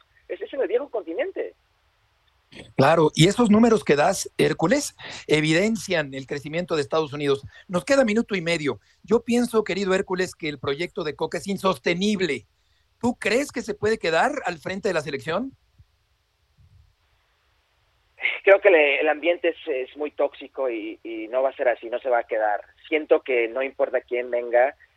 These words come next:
Speaker 1: va a ser la misma cosa porque el proceso, eh, no se hizo bien. Eh, ustedes no van a dejar mentir,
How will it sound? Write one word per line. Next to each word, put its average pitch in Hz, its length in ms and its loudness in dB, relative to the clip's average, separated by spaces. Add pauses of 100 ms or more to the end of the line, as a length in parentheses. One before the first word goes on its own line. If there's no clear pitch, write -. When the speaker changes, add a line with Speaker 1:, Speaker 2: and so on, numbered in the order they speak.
(140)
Speaker 1:
va 127 60 8
a - 80 -8
ser 127 140 0
la 117 120 2
misma 113 300 -6
cosa 113 320 -2
porque - 280 -4
el 101 60 -6
proceso, 110 800 0 (340)
eh, 92 560 -4
no 120 160 -4
se 123 140 -4
hizo 107 200 -2
bien. 92 380 -8
Eh, 104 160 0
ustedes 135 340 4
no 135 120 2
van 127 140 8
a 120 40 8
dejar 117 180 6
mentir, 127 480 0